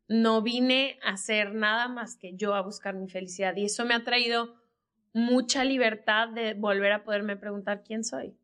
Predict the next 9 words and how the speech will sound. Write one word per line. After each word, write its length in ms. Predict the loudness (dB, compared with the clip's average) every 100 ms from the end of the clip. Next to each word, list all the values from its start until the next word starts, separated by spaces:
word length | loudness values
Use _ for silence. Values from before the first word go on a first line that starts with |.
| _
qué 160 | -6 -6
quiero, 380 | -4 -4 -6 -14 _
qué 280 | -2 -2 -2
quiero, 340 | -4 -2 -2 -2
qué 180 | -4 0
quiero 280 | 0 0
todo 160 | 0 -2
el 120 | -2
tiempo. 400 | -4 -6 -6 -10